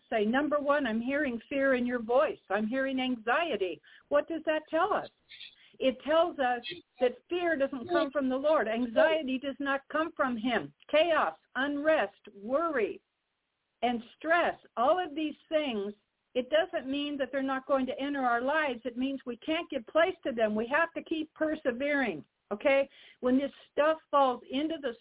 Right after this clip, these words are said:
soil of our hearts, we persevere. We knock it off. We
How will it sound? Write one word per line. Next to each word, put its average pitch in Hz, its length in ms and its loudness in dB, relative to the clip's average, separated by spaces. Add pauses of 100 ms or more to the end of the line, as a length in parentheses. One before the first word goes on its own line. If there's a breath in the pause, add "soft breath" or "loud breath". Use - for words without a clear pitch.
soil 277 380 4
of 294 100 2
our 330 160 4
hearts, 262 440 0 (760 soft breath)
we 262 200 2
persevere. 311 880 0 (100)
We 254 260 -2 (280)
knock 254 460 4
it 320 120 2
off. 277 340 2 (100)
We 220 200 -2